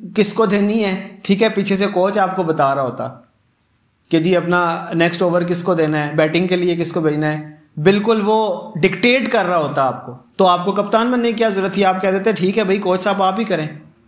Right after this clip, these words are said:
यही कहना था ना आपने, कि आपने ऐसे बन जाना था, "हाँ ठीक है जी, मैं कप्तान हूँ," तो कोच साहब आपको हिलने भी ना दें कि इसको लेफ्ट स्पिन पे खड़ा करना है, इसको इधर खड़ा करना है, इसे फार बाउंड्री पे खड़ा करना है, इसको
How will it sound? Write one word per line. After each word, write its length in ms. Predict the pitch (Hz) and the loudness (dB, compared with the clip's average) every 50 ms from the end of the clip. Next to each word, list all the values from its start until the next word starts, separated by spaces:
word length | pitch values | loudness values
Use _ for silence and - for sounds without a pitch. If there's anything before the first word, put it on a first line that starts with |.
| _ _ _ _ _ _ 165 | _ _ _ _ _ _ 4
यही 180 | 175 202 254 | 4 4 4
कहना 260 | 247 269 247 226 202 | 2 0 0 0 0
था 120 | 190 190 190 | 0 0 0
ना 100 | 202 254 | 0 0
आपने, 500 | 302 285 247 233 202 175 156 156 - - - - - _ _ _ _ _ _ _ _ _ _ _ _ _ _ _ _ _ _ _ _ _ _ - | 0 0 -2 -2 -2 -2 -4 -6 -8 -14 -18 -20 -20 _ _ _ _ _ _ _ _ _ _ _ _ _ _ _ _ _ _ _ _ _ _ 2
कि 60 | 196 | 4
आपने 280 | 196 196 190 202 220 214 | 4 4 4 2 0 0
ऐसे 220 | 214 220 233 233 | 0 0 0 0
बन 200 | 208 214 214 233 | 0 0 0 0
जाना 260 | 233 220 208 202 185 | 0 0 0 0 0
था, 60 | 202 | 0
"हाँ 180 | 185 190 190 190 | 0 0 0 0
ठीक 220 | 185 208 208 208 | 0 -2 0 0
है 80 | 214 202 | 0 0
जी, 400 | 185 208 190 - - - - - - - | 0 0 -2 -2 -6 -10 -14 -14 -6 0
मैं 460 | 160 170 175 180 180 180 175 165 160 | 2 2 4 4 2 0 0 -2 -2
कप्तान 420 | 170 170 160 - 180 180 220 240 247 | -2 -2 0 2 2 2 2 2 0
हूँ," 100 | 202 - - - - - - - - _ _ - | -2 -2 -6 -10 -14 -16 -20 -20 -20 _ _ 2
तो 400 | 185 180 180 170 160 151 151 151 151 151 | 2 4 4 2 2 0 -2 -2 -2 0
कोच 180 | 185 196 196 | 0 0 0
साहब 200 | 202 - 208 196 | 0 0 0 2
आपको 260 | 196 190 185 190 196 | 2 0 0 0 0
हिलने 300 | 190 180 170 160 170 180 | 0 0 0 0 0 0
भी 120 | 185 190 185 | 0 0 0
ना 120 | 170 156 | -2 -2
दें 360 | 139 127 107 104 104 - - _ _ _ _ _ _ _ _ _ _ _ _ _ _ _ _ _ _ _ _ _ _ _ _ _ _ _ _ _ _ _ _ _ - | -4 -4 -8 -10 -14 -18 -20 _ _ _ _ _ _ _ _ _ _ _ _ _ _ _ _ _ _ _ _ _ _ _ _ _ _ _ _ _ _ _ _ _ 4
कि 140 | 175 170 | 4 4
इसको 380 | 165 170 - - 180 175 170 165 160 156 147 139 139 143 - 190 165 | 4 2 0 0 2 2 2 2 0 0 -2 -2 -4 -4 -6 -4 0
लेफ्ट 380 | 156 160 160 - - - - | 2 2 2 2 -2 -10 -14
स्पिन 360 | - - - - 185 175 180 170 | -16 -14 -4 -2 -2 0 2 0
पे 80 | 175 | 0
खड़ा 220 | 170 170 160 156 156 | 2 2 2 2 0
करना 260 | 160 156 151 156 156 | 0 -2 0 0 0
है, 60 | 151 | 0
इसको 240 | 151 151 151 165 160 | 0 -2 -2 0 0
इधर 160 | 156 165 170 | 0 0 0
खड़ा 320 | 165 170 160 156 160 156 | -2 -2 -2 0 0 -2
करना 280 | 151 151 160 151 151 151 | -2 -4 -4 -4 -2 -2
है, 60 | 151 | -2
इसे 160 | 147 151 156 | 0 -2 -2
फार 220 | 151 151 147 147 156 | -2 0 0 0 0
बाउंड्री 440 | 160 160 156 156 156 156 151 156 156 | 2 0 0 0 0 0 -2 -2 0
पे 120 | 160 156 | -2 -2
खड़ा 200 | 151 151 147 143 | -2 -2 -2 -2
करना 220 | 147 151 139 147 | -2 -4 -4 -4
है, 60 | 147 139 | -4 -6
इसको 220 | 143 - 156 | -6 -6 -6